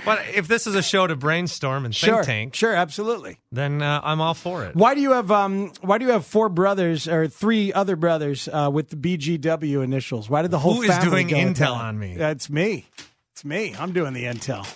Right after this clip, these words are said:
Speaker 1: Where is that public?
Speaker 2: It's on your bio <laughs> on one oh five seven The Fan's website.
Speaker 1: <laughs>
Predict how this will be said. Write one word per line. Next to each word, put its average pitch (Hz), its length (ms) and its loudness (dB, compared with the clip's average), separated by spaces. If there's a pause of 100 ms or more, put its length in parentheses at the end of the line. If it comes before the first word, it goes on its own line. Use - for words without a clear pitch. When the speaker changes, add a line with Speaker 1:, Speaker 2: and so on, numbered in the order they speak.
(260)
Speaker 1:
Where 180 160 4
is 185 140 0
that 165 240 0
public? 151 380 -2
Speaker 2:
It's - 140 0
on 214 140 4
your 202 100 2
bio 220 520 2
<laughs> - 20 -6
on 254 120 0
one 240 160 2
oh 226 80 4
five 214 340 0
seven 214 340 -2
The 180 80 0
Fan's 214 400 -2
website. 196 640 -2
Speaker 1:
<laughs> - 240 -8